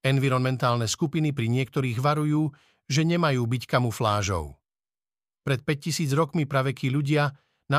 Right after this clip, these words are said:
území dnešného Španielska postavili jednu z najmonumentálnejších hrobiek.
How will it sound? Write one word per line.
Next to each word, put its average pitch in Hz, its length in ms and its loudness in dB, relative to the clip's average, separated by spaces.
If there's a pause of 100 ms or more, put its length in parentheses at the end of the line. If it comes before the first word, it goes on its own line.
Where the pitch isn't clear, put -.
území 147 400 2
dnešného 127 560 -2
Španielska 151 720 0 (400)
postavili 156 640 0
jednu 143 240 2
z 127 80 0
najmonumentálnejších 123 1300 0
hrobiek. 92 440 -2